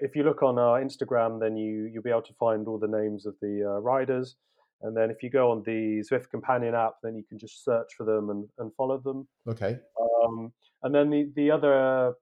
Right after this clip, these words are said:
Speaker 1: part I would say is that, um, all of our riders also live stream, uh, their races on Twitch.
Speaker 2: Okay.
Speaker 1: Um, so if you go on to twitch dot T V and you s-, and you look under Zwift,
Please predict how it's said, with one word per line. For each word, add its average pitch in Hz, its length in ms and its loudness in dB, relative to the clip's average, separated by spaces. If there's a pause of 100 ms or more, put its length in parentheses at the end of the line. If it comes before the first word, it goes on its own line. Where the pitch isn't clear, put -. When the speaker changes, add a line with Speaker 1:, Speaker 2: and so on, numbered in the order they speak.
(400)
Speaker 1:
part 127 240 2
I - 20 0
would 123 140 0
say 151 300 4
is 123 140 0
that, 120 180 2 (280)
um, 120 300 -2
all 160 180 2
of 135 80 0
our 127 140 4
riders 123 400 2
also 123 380 -4
live 123 360 2
stream, 117 600 -6 (460)
uh, 113 180 4
their 120 180 4
races 117 540 -2 (100)
on 104 400 0
Twitch. - 460 -2 (340)
Speaker 2:
Okay. 98 460 -4
Speaker 1:
Um, 107 520 0 (280)
so 127 240 0
if 123 160 -2
you 139 160 -4
go 139 240 6
on 127 260 -2
to 123 160 -2
twitch 165 380 -2
dot 127 200 0
T 127 140 -6
V 127 380 0 (380)
and 117 200 -4
you 117 120 -6
s-, - 320 -18
and 123 200 -6
you 120 100 -4
look 123 220 -4
under 110 960 2
Zwift, - 480 0